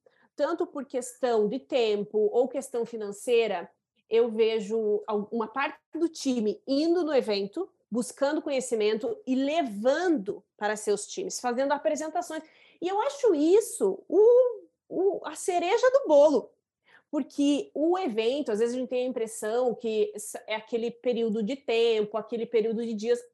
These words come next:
porém não é. Ele se reverbera de uma forma muito interessante e muito importante pra que a gente continue.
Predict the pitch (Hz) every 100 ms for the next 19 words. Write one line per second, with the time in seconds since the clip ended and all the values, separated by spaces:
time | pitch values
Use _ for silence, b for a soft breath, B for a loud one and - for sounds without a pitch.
0 | _ - 233 220 233 262 220 226 - _
1 | b b - 196 220 220 240 226 214 214
2 | 202 202 214 220 208 - 220 220 214 233
3 | 294 339 302 208 196 - 208 208 247 254
4 | 208 b b - 226 240 233 233 254 262
5 | 285 277 269 277 262 254 - - 240 262
6 | 359 427 - _ 269 294 311 320 196 -
7 | - 214 220 226 - _ 269 302 330 349
8 | 269 226